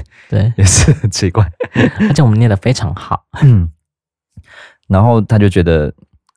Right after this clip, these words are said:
Speaker 2: 他就看到那个女人又在塞讨嘛，那个主角就说他要请他同事等一下，他突然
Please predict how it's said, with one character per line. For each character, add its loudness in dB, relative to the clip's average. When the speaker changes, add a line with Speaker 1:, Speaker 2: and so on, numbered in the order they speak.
Speaker 2:
他 -4
就 0
看 2
到 2
那 0
个 0
女 2
人 4
又 4
在 4
塞 0
讨 -4
嘛， -10
那 -2
个 0
主 -6
角 0
就 0
说 -2
他 -4
要 2
请 -2
他 2
同 0
事 -4
等 -4
一 -8
下， -8
他 -6
突 -2
然 0